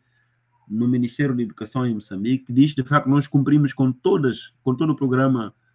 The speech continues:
do acordo entre Moçambique e Alemanha, não é? E nós equivalíamos, de facto, a nossa formação equivaleu à formação, eh, técnico-profissional e geral, quer dizer, concluímos a formação geral e também técnico-profissional, portanto, tínhamos acesso livre direto à universidade.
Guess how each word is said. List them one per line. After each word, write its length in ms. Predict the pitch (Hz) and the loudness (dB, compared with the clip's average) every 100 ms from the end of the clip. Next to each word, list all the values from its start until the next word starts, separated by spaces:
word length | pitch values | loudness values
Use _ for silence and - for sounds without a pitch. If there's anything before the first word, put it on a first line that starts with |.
| _ _ | _ _
do 180 | 104 113 | -4 -2
acordo 560 | 113 147 143 117 110 98 | 2 4 4 2 -4 -4
entre 240 | 113 120 | -6 -4
Moçambique 500 | 113 - 117 127 120 | -6 -2 -2 0 -2
e 20 | |
Alemanha, 460 | 104 101 110 160 180 _ _ _ _ _ _ | -4 -4 0 -2 -2 _ _ _ _ _ _
não 160 | 101 110 | -4 -4
é? 100 | 123 | 0
E 120 | 135 | 2
nós 260 | 135 170 160 | 4 2 2
equivalíamos, 680 | 156 127 123 131 143 139 117 | -2 -2 0 2 2 0 -2
de 80 | |
facto, 440 | 113 127 131 131 127 | -2 0 0 -2 -6
a 80 | 117 | -2
nossa 220 | 131 135 | -2 -4
formação 520 | 127 123 123 120 135 | -6 -4 -4 -2 -2
equivaleu 720 | 131 120 110 110 135 139 101 - | -2 -4 -8 -4 -2 -2 -4 -8
à 120 | 110 | -14
formação, 640 | 107 117 113 123 120 113 98 _ | -8 -6 -6 -6 -8 -8 -12 _
eh, 100 | 104 | -14
técnico-profissional 920 | - 135 123 104 104 - 110 110 123 113 | -6 -6 -6 -10 -16 -14 -8 -4 -4 -6
e 180 | - | -10
geral, 380 | 98 98 101 123 | -12 -6 -2 -2
quer 80 | 127 | -4
dizer, 100 | 104 | -6
concluímos 460 | 131 123 139 165 143 | -2 0 2 2 2
a 40 | |
formação 360 | 131 117 123 117 | -2 -4 -4 -6
geral 420 | 104 104 127 127 | -4 -2 -2 -2
e 80 | 120 | -8
também 320 | 117 113 127 | -6 -2 -2
técnico-profissional, 1040 | 123 120 113 107 104 - - 98 110 135 - _ _ _ _ | -2 -4 -6 -8 -16 -20 -10 -4 -2 -2 -8 _ _ _ _
portanto, 280 | - 143 | -2 0
tínhamos 280 | 151 160 160 | 2 0 0
acesso 380 | 156 156 139 - | -2 -2 -2 0
livre 400 | 143 135 123 131 | 2 2 2 0
direto 500 | 123 113 139 120 - | -2 2 2 2 -2
à 40 | |
universidade. 600 | 101 95 - - 95 104 | -6 -6 -8 -8 -6 -6